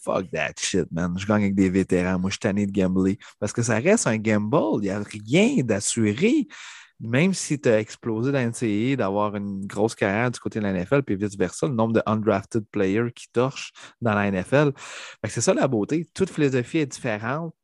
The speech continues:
Toute équipe pense toujours savoir améliorer le lendemain qu'ils ont fait terminer le repêchage, mais peu d'entre eux vont avoir du succès. Mais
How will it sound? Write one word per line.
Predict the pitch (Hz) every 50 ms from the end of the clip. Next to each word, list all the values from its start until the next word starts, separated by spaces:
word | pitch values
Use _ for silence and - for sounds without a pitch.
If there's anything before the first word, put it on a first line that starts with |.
| _
Toute | - - 165 147 - - -
équipe | - 135 127 - - - 160 156 156 - - _ _ _ _
pense | - 143 131 131 131 127 - -
toujours | - - 147 139 131 143 151 151
savoir | 147 - 127 117 120 120 117
améliorer | 120 120 123 123 117 120 117 107 107 110 131
le | 131 123 107
lendemain | 104 104 107 110 110 110 110 110 110 117 123 151
qu'ils | 165 - 139
ont | 131
fait | 123 - -
terminer | - 120 120 120 120 131
le | 127 127
repêchage, | 120 120 117 - 117 110 110 - 131 127 139 147 143 135 - - - - - _
mais | - 110 98
peu | 95 - - 139 143 147
d'entre | 147 139 139 - - 135
eux | 123 135 151
vont | 147 139 127
avoir | 120 117 117 120 120
du | - -
succès. | - - - - - 135 139 170 - - - - - - - - - _ _
Mais | 104 110 127 147 151